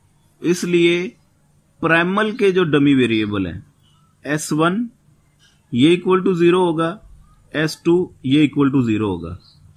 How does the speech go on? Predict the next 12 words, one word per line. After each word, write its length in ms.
रिपीट 440
कर 200
रहा 120
हूं 80
मैं, 260
ड्यूअल 460
फंक्शन 440
के 160
डमी 340
वेरिएबल्स 640
को 200
आपने 460